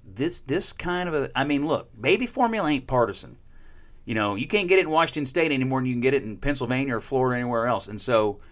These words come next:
this is a kind of issue right here where if a Democrat,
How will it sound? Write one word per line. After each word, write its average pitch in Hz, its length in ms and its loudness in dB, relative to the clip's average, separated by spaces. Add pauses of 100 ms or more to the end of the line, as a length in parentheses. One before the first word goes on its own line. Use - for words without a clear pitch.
(260)
this - 200 -2
is 180 80 -4
a 196 80 2
kind 190 220 0
of 147 80 -2
issue 156 260 0
right 135 240 6
here 135 280 0
where 123 140 2
if 113 80 -2
a 110 40 -2
Democrat, 151 760 -2